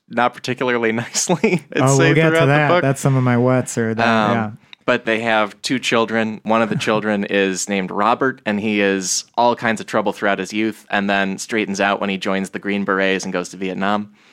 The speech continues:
Speaker 2: Right.
Speaker 1: And
Speaker 2: So interesting counterpoint. You don't find out the details of how Vietnam affected him. Like, you never see whether he's haunted or not in the way his father was.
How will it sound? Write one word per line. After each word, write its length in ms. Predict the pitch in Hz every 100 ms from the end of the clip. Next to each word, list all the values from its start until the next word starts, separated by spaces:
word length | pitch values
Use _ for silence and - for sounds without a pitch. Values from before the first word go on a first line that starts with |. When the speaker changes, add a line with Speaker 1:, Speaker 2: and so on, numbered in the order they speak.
| -
Speaker 2:
Right. 220 | 143 156 131
Speaker 1:
And 140 | 104
Speaker 2:
So 200 | 165 180
interesting 480 | 190 165 170 165 156
counterpoint. 560 | 160 156 143 160 156
You 80 | 165
don't 160 | 170 160
find 240 | 165 151
out 160 | 143 143
the 60 | 131
details 500 | 131 - 139 127 113
of 80 |
how 180 | 113 123
Vietnam 440 | 110 120 123 123 117
affected 420 | - 123 - 120
him. 180 | 113 120
Like, 220 | 117 135
you 60 |
never 240 | 131 117 117
see 200 | - 123
whether 240 | 117 113
he's 180 | 110 107
haunted 360 | 127 127 120 113
or 60 |
not 240 | 113 113 113
in 60 |
the 60 | 113
way 140 | 113
his 180 | 113 104
father 320 | 151 156 147
was. 280 | 127 120